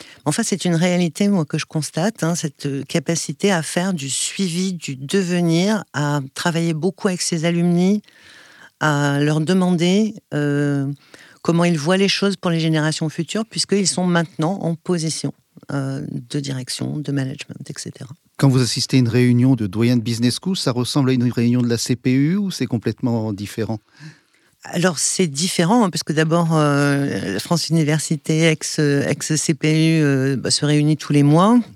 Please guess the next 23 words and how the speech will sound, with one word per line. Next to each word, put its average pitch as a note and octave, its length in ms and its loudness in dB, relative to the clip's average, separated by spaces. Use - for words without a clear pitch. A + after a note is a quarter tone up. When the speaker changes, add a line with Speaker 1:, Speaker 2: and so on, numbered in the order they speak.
Speaker 1:
Donc, D3 360 -4
euh, C#3+ 220 0
là, D3+ 340 0
c'est C#3+ 160 -6
vrai C#3 140 -4
que - 60 -12
les C3+ 60 -4
conférences C#3+ 420 0
des C#3+ 100 0
doyens, C#3+ 360 2
c'est, C3 360 -2
euh, A#2+ 240 -4
c'est - 260 -2
plus D3+ 560 0
ra-, C3 220 -4
c'est, C3+ 220 -4
c'est - 180 -4
moins C#3+ 240 4
fréquent G#3+ 520 2
et C#3+ 60 0
surtout, D3 300 -4
c'est F3 160 -2
thématique. D#3 680 -2